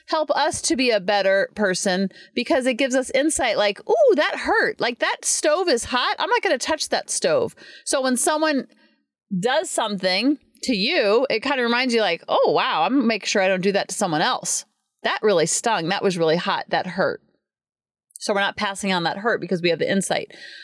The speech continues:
So the reason why I called this Living with My Ex is because, or Living with Your Ex, is because we spend so much time in the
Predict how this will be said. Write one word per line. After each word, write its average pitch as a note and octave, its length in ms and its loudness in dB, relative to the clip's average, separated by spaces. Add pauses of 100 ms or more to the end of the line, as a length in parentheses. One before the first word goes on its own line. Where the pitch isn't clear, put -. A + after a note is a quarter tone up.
(200)
So D4+ 240 0
the D4 120 2
reason F4 280 0
why D#4+ 160 2
I C#4+ 40 0
called C#4+ 300 0
this B3+ 180 0
Living B3+ 440 0
with A3 340 0 (760)
My F#3 340 -2
Ex - 600 -2 (580)
is G3+ 180 0
because, F3+ 560 0
or F3 160 2
Living F#3 240 0
with F3 220 -2
Your A3+ 200 2
Ex, - 520 -4 (600)
is B3 160 0
because C#4+ 440 0 (420)
we D4+ 180 2
spend B3+ 600 0
so C#4 560 0
much A4 380 0
time G#3+ 720 0 (560)
in D#4 180 -2
the G#4 440 2